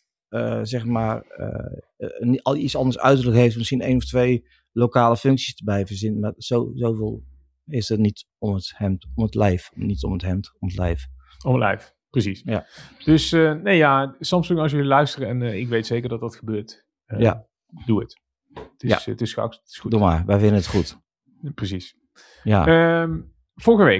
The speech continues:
Speaker 2: hebben wij het gehad over, eh, podcast hosting. Nou, daar gaan we nu niet weer een hele epistel over afsteken, maar ik wil wel even een beetje uitleggen hoe ons, eh, systeempje werkt bij Iets met Tech.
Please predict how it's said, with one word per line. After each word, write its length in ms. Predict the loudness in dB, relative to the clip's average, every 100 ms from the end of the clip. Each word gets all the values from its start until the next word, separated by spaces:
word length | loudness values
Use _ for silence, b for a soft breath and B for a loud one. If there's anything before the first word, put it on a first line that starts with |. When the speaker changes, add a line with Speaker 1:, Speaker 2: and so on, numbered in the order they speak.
| 2
Speaker 2:
hebben 100 | 4
wij 80 | 4
het 100 | 4
gehad 300 | 4 4 2
over, 480 | 0 2 -2 -4 -6
eh, 180 | -10 -4
podcast 320 | -4 -4 -6
hosting. 380 | -6 -8 -14 -12
Nou, 140 | -12
daar 80 | -6
gaan 140 | -2
we 60 | -2
nu 140 | 0
niet 180 | -2 0
weer 180 | 2 2
een 60 | 4
hele 220 | 2 0
epistel 380 | -2 -2 0 0
over 140 | -2
afsteken, 640 | -4 -4 -4 -4 -6 -8 -6
maar 260 | -2 0 0
ik 100 | 0
wil 120 | 2
wel 200 | 2 4
even 320 | 2 2 0
een 160 | 0 0
beetje 280 | 0 0
uitleggen 380 | -2 0 -2 -2
hoe 220 | -2 -2
ons, 340 | -2 -4 -4 0
eh, 280 | 2 2 0
systeempje 520 | -4 -8 -6 -6 -4
werkt 340 | -2 -2 -4 -2
bij 180 | -2
Iets 160 | -2 -4
met 100 | -4
Tech. 160 | -4